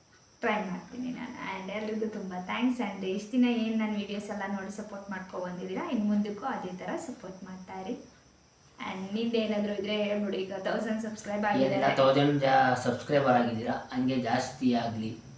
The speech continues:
Speaker 2: ಎಲ್ರೂ ವಿಡಿಯೋಸ್ ನೋಡ್ತಾ ಇರಿ. ನಾನು ಕೆಲವು ಹೇಳ್ತಾ ಇದೀನಿ, ಕಂಟೆಂಟ್ ಮಾಡೋಣ, ಮಾಡೋಣ ಅಂತ. ಸ್ವಲ್ಪ
Speaker 1: ಅವ್ನ್
Speaker 2: ಸ್ವಲ್ಪ
Speaker 1: ಕಂಟೆಂಟ್ ಮಾಡೋದ್ ಹೆಂಗೆ ಅಂದ್ರೆ, ಶಾರ್ಟ್ಸ್ ವಿಡಿಯೋದಲ್ಲಿ ಕಂಟೆಂಟ್ ಮಾಡೋಣ ಅಂತ ಹೇಳ್ತಾನೆ. So,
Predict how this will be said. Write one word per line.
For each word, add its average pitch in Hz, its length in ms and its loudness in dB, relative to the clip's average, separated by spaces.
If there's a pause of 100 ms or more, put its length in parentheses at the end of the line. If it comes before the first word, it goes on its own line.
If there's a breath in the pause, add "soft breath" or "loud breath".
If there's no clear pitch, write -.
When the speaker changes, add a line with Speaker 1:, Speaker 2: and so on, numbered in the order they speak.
(340)
Speaker 2:
ಎಲ್ರೂ 131 300 4
ವಿಡಿಯೋಸ್ 123 320 6
ನೋಡ್ತಾ 120 260 2
ಇರಿ. 113 300 0 (200)
ನಾನು 156 640 8
ಕೆಲವು 139 460 6
ಹೇಳ್ತಾ 143 340 4
ಇದೀನಿ, 135 240 4
ಕಂಟೆಂಟ್ 123 680 4
ಮಾಡೋಣ, 120 600 6
ಮಾಡೋಣ 120 360 4
ಅಂತ. - 280 -2 (800 loud breath)
ಸ್ವಲ್ಪ 240 320 -2
Speaker 1:
ಅವ್ನ್ 262 120 6
Speaker 2:
ಸ್ವಲ್ಪ 285 200 8
Speaker 1:
ಕಂಟೆಂಟ್ 349 540 10
ಮಾಡೋದ್ 311 340 12
ಹೆಂಗೆ 285 280 8
ಅಂದ್ರೆ, 302 200 8
ಶಾರ್ಟ್ಸ್ 262 500 10
ವಿಡಿಯೋದಲ್ಲಿ 311 460 10
ಕಂಟೆಂಟ್ 269 460 6
ಮಾಡೋಣ 240 400 6
ಅಂತ 233 120 2
ಹೇಳ್ತಾನೆ. 220 960 2
So, - 120 -2